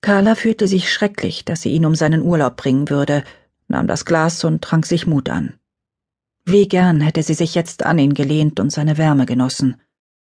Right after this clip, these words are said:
Er saß direkt neben ihr, und doch sehnte sie sich nach seiner Nähe. Eine absurde Situation. Sie waren Fremde auf der eigenen Couch. Carla fragte sich plötzlich, wann sie das letzte Mal miteinander geschlafen hatten.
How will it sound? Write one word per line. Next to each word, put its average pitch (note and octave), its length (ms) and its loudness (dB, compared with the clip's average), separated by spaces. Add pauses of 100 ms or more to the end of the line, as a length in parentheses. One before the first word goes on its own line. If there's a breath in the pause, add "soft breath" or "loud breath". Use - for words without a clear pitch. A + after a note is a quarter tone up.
(160)
Er G3+ 120 4
saß A3 280 2
direkt A3 440 -2
neben A#3 300 4
ihr, D3+ 340 2 (440 soft breath)
und F#3 220 2
doch G#3 220 0
sehnte G3 420 2
sie F3+ 120 2
sich F3+ 240 -2
nach E3+ 140 0
seiner F3 320 2
Nähe. C3 380 2 (680)
Eine E3+ 240 2
absurde F3 420 0
Situation. D#3+ 800 0 (540)
Sie D#3+ 180 -4
waren E3 260 2
Fremde F#3+ 520 2
auf E3+ 120 -2
der E3 220 -2
eigenen D#3 380 0
Couch. - 460 -4 (1300)
Carla G#3+ 320 2
fragte G#3+ 360 -2
sich G#3 200 -2
plötzlich, G#3 640 -4
wann G#3+ 160 4
sie G#3 80 0
das G3 200 -2
letzte G3 340 -4
Mal G3 200 2
miteinander F#3+ 500 -2
geschlafen F3+ 560 -8
hatten. A#2+ 360 -10